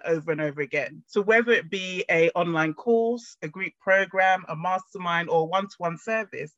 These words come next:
it's something that has your own signature stamp on it. You're taking people through your own process. And then the last bit, so that's the create bit, and then the initiate bit is to actually go out there, that drive, that tenacity, and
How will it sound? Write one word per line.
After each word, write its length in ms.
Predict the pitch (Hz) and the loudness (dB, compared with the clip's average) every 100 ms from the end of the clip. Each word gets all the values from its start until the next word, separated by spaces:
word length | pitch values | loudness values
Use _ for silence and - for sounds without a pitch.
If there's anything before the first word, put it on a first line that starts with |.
| - | -4
it's 220 | 196 - | -4 0
something 600 | - 233 233 _ 240 220 190 | 2 2 0 _ -2 0 2
that 240 | 185 180 | 2 2
has 360 | 190 185 170 185 | 0 -2 -2 -4
your 180 | 175 | -2
own 380 | 185 185 185 185 _ | 0 0 -4 -12 _
signature 640 | _ - 185 196 - 175 | _ -2 -2 -2 -6 -8
stamp 360 | - - 165 160 147 | -4 0 0 0 -8
on 100 | 123 | -10
it. 140 | 123 - | -12 0
You're 280 | 190 208 208 | 6 6 6
taking 460 | 233 180 196 175 | 0 -2 -4 -12
people 360 | 175 170 165 165 - | -10 -12 -10 -14 -8
through 100 | 160 | -2
your 200 | 160 160 | 0 0
own 120 | 165 | -4
process. 640 | - 143 135 - 139 - _ - | -6 -8 -8 -14 -14 -16 _ -4
And 160 | 190 | 2
then 140 | 196 196 | 4 4
the 80 | 196 | 2
last 500 | 208 240 254 - - | 2 0 -2 -6 -4
bit, 220 | 151 151 | -4 -4
so 60 | 202 | -2
that's 240 | 214 208 - | -2 0 -4
the 80 | 185 | -4
create 440 | - 190 170 - | 0 2 2 0
bit, 220 | 151 143 - | -4 -2 -2
and 120 | 175 | -2
then 120 | 180 | -2
the 80 | 180 | -2
initiate 500 | 196 233 - 170 - | -2 -2 2 0 0
bit 160 | 165 143 | -4 -4
is 140 | 156 - | -6 -2
to 60 | |
actually 320 | 165 160 - 139 | -2 -2 -10 -6
go 260 | 165 170 | -2 2
out 260 | 165 160 156 | 2 2 2
there, 340 | 147 143 143 _ | 2 2 -2 _
that 200 | 165 160 160 | -8 -8 -10
drive, 680 | 170 180 180 175 170 160 | -2 2 6 6 6 2
that 160 | 160 - - | -2 -2 -8
tenacity, 640 | 170 165 - - - - | -6 -6 -6 -20 -16 -6
and 160 | 165 | -6